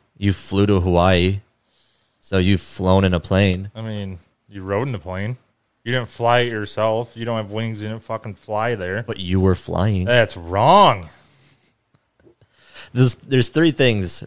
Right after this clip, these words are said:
Speaker 1: from that that I wanna say.
Speaker 2: Humans were meant to fly. God would give us wings.
Speaker 1: <laughs> Uh,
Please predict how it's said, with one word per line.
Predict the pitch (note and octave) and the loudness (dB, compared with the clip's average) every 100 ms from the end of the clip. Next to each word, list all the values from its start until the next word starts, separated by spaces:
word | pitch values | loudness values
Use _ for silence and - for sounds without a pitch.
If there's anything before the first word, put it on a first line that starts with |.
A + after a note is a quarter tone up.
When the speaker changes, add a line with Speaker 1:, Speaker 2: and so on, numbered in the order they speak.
| _ | _
Speaker 1:
from | G#2 F#2+ | -4 0
that | F2+ E2+ - _ - | 2 0 -2 _ -4
that | F#2 E2+ - _ _ _ _ _ | 0 0 -4 _ _ _ _ _
I | F2 | -4
wanna | E2+ E2+ | -2 -2
say. | E2+ F2 | -2 2
Speaker 2:
Humans | G#3 C4 G3 | 2 2 0
were | D3 | 0
meant | F#3+ A#3 | 2 0
to | - | -2
fly. | F#3+ A#3 A3 | 0 2 2
God | C3+ G3 A#3+ G3 | 0 0 0 0
would | - G2 | -2 2
give | - | 2
us | - | 2
wings. | G3+ C#4+ E4+ A#3 A2+ - - - | 4 4 4 2 0 -4 -8 -16
Speaker 1:
<laughs> | - - - - - | -20 -20 -20 -20 -6
Uh, | - F#2 F2+ | 0 4 4